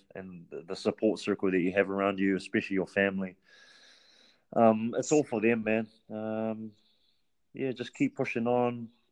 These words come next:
believe in yourself, and, uh, you know, it's only, it's, it's always onwards and upwards, man. You never know what can,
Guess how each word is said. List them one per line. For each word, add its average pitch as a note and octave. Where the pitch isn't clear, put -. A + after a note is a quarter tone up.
believe B2
in A#2
yourself, G#2+
and, G2
uh, G2
you G2+
know, F#2+
it's F#2+
only, G2+
it's, -
it's G2+
always A2
onwards G#2+
and G2+
upwards, F#2+
man. F#2+
You F#2+
never G#2
know G2+
what F#2+
can, F#2